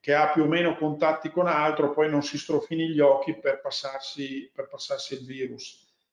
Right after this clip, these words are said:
Diciamo che mentre la congiuntivite allergica che osserviamo in questo periodo,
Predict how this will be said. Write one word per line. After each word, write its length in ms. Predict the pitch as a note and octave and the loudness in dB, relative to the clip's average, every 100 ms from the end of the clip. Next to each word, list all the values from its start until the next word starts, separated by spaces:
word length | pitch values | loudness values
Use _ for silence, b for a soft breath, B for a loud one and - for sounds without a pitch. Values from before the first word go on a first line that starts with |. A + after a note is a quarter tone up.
| _ _ | _ _
Diciamo 380 | B2 C#3+ C#3+ C#3+ | -10 -4 -2 -2
che 560 | D3+ D#3 E3 - - _ _ _ _ _ _ _ _ _ _ _ _ _ _ - | 2 2 2 -4 -16 _ _ _ _ _ _ _ _ _ _ _ _ _ _ -2
mentre 460 | D3+ F3+ F3+ E3 | 2 2 2 2
la 160 | C#3+ C#3 | 2 2
congiuntivite 1160 | D#3 C#3+ D3 D3 C3+ D3 E3+ D#3+ C3 C3 - _ _ _ _ | 0 2 0 -2 -2 -2 0 2 0 0 -8 _ _ _ _
allergica 920 | A#2+ B2 C#3+ E3+ D3+ D3 C#3+ C3 B2+ | -4 2 4 4 2 -2 0 -2 -2
che 460 | - C#3 C3 - - | -4 -2 -2 -6 -10
osserviamo 560 | - - D3+ D3+ D#3 D3+ | -8 -2 -2 2 2 2
in 60 | C#3+ | 2
questo 280 | C#3+ - | 0 -2
periodo, 720 | - C#3 D#3+ E3+ D3+ - - | 2 6 6 8 6 4 -2